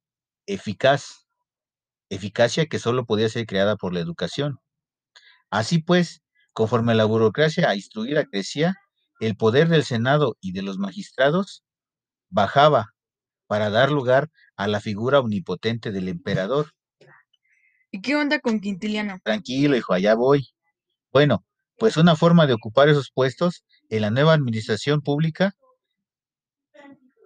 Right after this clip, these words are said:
Speaker 1: del imperio era instruirse y elevar su estatus mediante la educación. La alta demanda educativa motivó a contratar a maestros de todos lados,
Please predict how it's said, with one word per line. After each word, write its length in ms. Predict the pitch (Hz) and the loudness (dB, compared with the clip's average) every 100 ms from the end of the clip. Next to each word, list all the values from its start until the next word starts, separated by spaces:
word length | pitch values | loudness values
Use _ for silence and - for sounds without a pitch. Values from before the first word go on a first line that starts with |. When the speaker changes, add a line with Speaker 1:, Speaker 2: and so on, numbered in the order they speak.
| - _ 269 277 277 277 - - | -20 _ -18 -10 -8 -10 -6 2
Speaker 1:
del 180 | - 113 | 6 8
imperio 540 | 113 131 143 165 175 - | 8 8 6 6 6 4
era 200 | 147 170 | 4 6
instruirse 480 | 175 139 151 160 165 | 4 4 4 4 4
y 80 | 123 | 4
elevar 360 | 107 107 135 | 4 4 4
su 100 | 143 | 2
estatus 480 | 123 - 127 147 - | -4 -2 -2 -2 -4
mediante 440 | 107 92 98 95 | -4 -2 -4 -4
la 100 | 95 | -4
educación. 640 | 90 87 - - 131 131 - _ _ _ _ _ _ | -4 -6 -12 -8 -6 -6 -10 _ _ _ _ _ _
La 220 | - 113 151 | 0 2 4
alta 220 | 180 180 | 4 4
demanda 420 | 139 127 151 151 | 2 0 0 0
educativa 600 | 120 110 104 135 139 185 - _ _ - | -2 -4 -4 -4 -4 -4 -6 _ _ -8
motivó 400 | 113 110 113 143 | -6 -4 0 2
a 80 | 170 | 2
contratar 420 | 160 117 - 143 | 0 -2 0 2
a 100 | 143 | 2
maestros 420 | 123 127 - 143 | -2 -6 -6 -10
de 100 | 113 | -10
todos 320 | - 131 135 | -8 -8 -6
lados, 440 | 120 123 135 110 | -2 -2 -2 -8